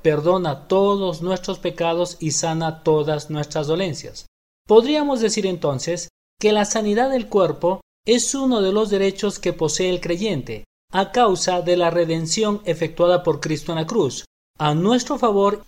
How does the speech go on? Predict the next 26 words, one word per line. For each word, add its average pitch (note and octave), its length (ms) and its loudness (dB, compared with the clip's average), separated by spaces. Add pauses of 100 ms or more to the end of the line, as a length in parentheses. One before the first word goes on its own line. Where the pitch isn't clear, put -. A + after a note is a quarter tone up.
y G3 120 -2
también G#3 480 0
es F#3+ 200 -2
una F#3 260 0
de E3 100 0
las D3+ 160 -2
recompensas. E3+ 800 -4 (520)
El A3+ 220 2
perdón A#3+ 320 0
de D4+ 80 0
los C4+ 140 0
pecados E3 680 0
y E3 100 -2
la D3+ 140 0
sanidad D#3 420 0
del F#3+ 160 -2
cuerpo D#3+ 380 2
representan, D#3 840 -2 (340)
en D#3+ 160 0
una B3 220 2
forma A3+ 400 0
práctica F#3+ 480 0
para E3+ 180 -2
nosotros, E3 520 0
la D#3+ 100 2
recompensa D#3 880 -2